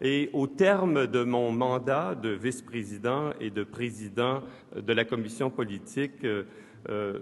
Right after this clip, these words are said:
je suis heureux d'avoir pu contribuer à l'élaboration de cette proposition principale. Et je veux remercier les membres de la commission politique qui, pendant les deux dernières années, ont siégé à la commission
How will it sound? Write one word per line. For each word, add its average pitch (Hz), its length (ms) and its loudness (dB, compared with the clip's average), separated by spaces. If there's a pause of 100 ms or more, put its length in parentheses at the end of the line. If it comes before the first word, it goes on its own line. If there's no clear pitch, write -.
(160)
je 117 320 0
suis 123 340 -2
heureux 156 260 4
d'avoir 110 340 4
pu 120 140 -6
contribuer 120 680 2
à 123 80 6
l'élaboration 123 920 2
de 107 140 -6
cette 104 380 -2
proposition 110 760 -4
principale. 120 920 -2 (480)
Et 127 100 4
je 123 140 2
veux 147 220 2
remercier 165 880 4 (220)
les 131 200 4
membres 156 600 6
de 117 100 4
la 113 140 6
commission 127 640 0
politique 131 680 -4
qui, 135 220 -10
pendant 131 400 0
les 117 140 2
deux 151 240 -4
dernières 127 560 0
années, 113 400 0 (300)
ont 113 140 0
siégé 127 640 0
à 139 60 0
la 110 120 0
commission 113 720 -4